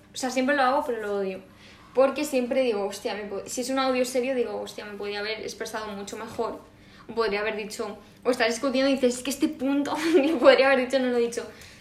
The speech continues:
O cosas así, ¿no? Y a veces la voz, tal. Eh, lo odio, pero me gusta. O sea, es como, no sé, amor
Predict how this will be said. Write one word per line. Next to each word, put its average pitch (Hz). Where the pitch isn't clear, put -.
O 233
cosas 233
así, 220
¿no? 202
Y 226
a 220
veces 226
la 214
voz, 233
tal. 220
Eh, 220
lo 254
odio, 302
pero 320
me 226
gusta. 214
O -
sea, 226
es 220
como, 226
no 226
sé, -
amor 214